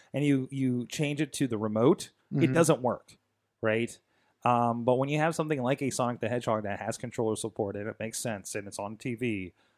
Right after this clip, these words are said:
Speaker 1: why don't you put that in? You have controller support even on the Sega Forever apps on the phone. So what's stopping them from bringing it over? It could be a dev thing. It could be that we don't
Speaker 2: Mm-hmm.
Speaker 1: wanna do that. We don't wanna compete with our T V properties 'cause they're also trying to sell the same game maybe over on an Xbox or something, right?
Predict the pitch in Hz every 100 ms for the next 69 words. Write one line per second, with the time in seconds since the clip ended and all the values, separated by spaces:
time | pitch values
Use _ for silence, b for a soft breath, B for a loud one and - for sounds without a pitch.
0 | _ - 104 110 135 135 - 120 - 117
1 | 113 107 107 110 - 127 127 117 160 -
2 | 143 143 131 120 - 120 120 123 113 113
3 | - 117 120 107 - 113 110 117 123 127
4 | 123 - - - _ _ _ _ _ 117
5 | 107 - 117 117 127 170 190 _ _ _
6 | _ _ _ _ _ - - - 131 131
7 | 123 120 113 127 123 - - 123 120 123
8 | 113 101 113 110 104 95 139 175 208 247
9 | 262 277 - 113 107 165 196 180 170 180
10 | 196 190 190 208 143 101 120 147 160 160
11 | 156 147 165 151 143 147 - 147 151 -
12 | 104 101 104 107 - b b _ 135 123
13 | 131 139 147 139 135 - 131 123 - 135
14 | 127 127 127 123 123 123 117 113 113 117
15 | 113 - 101 95 - - 95 92 95 98
16 | 110